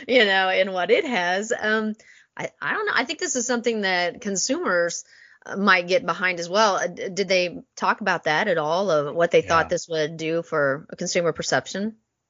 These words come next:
Speaker 2: Well, their, their investor community is incredibly interested in it,
Speaker 1: Mm.
Speaker 2: um, which is kind of fun. And the other thing is that, and I wanna verify this for farmers listening, if you hear about Simtrex twenty S at your dealership or Sustera from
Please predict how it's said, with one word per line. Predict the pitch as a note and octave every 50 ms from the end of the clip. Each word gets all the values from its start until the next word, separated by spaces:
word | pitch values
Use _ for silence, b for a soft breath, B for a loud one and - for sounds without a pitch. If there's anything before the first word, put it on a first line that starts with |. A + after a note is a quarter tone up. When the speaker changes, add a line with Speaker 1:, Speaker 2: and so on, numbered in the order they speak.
| _ _
Speaker 2:
Well, | B2+ A#2+ A#2 A2+
their, | A#2 C#3 C#3 C#3 C#3 - - -
their | C3 A2+ G#2+ C3 B2+ B2+ B2+ B2+ B2+
investor | B2 A#2 A#2 A2+ A2 B2 B2 - -
community | - - G#2 G2 F2+ F2+ F2+ F2
is | E2+ D#2 E2+
incredibly | F#2 E2+ - G#2+ G2+ F#2 E2+ E2 E2 E2
interested | D#2+ D2+ - F2 D2+ C#2+ - - F2+ D2+
in | D2+ C#2+ C2+ C#2
it, | D2+ F#2
Speaker 1:
Mm. | F2+ E2 - _ -
Speaker 2:
um, | F#2 E2+ D#2+ D#2 D#2
which | E2+ E2+ -
is | G#2+ - -
kind | - G#2 G2+ F#2+
of | F2 -
fun. | - G#2+ F#2+ F2 D#2+ D#2 B B B B B B
And | - B2 A#2
the | A2 B2+
other | C3 D3+ F3+ F3+
thing | - - A#2 G#2+ G2+ A#2
is | - A#2+ G#2+ G#2 G2 G2 -
that, | G2+ G#2 G#2 G2+
and | G#2+ G2 G2+ G2
I | G2
wanna | G#2 G#2+ G#2 G2 F2+ F2 - -
verify | G#2+ F#2+ G#2 A#2 A2+ - G2+ F2+
this | F2 F2 -
for | - -
farmers | F#2 - G#2+ G#2+ G#2 F#2 F2 E2
listening, | F2+ F#2+ G#2+ - - F#2 E2+ E2 E2+
if | E2+ -
you | A2+ G2
hear | G2+ F3 G3
about | C3+ G2+ E2 D#2 D#2+
Simtrex | - - F2+ E2 - - F2+ F2 - - -
twenty | - - F#2+ F2 F2 F2
S | E2+ E2+ E2+ E2+ - -
at | D#2 -
your | - F2
dealership | D#2+ C#2+ G#2 A2 G#2 D#2+ C#2+ C2 - - C2+ C2+ - - b b b b b b _
or | - F2 E2
Sustera | - - F2+ F2 - - A2 A2 F2+ C2+ - E2+
from | - - D#2 D2 D2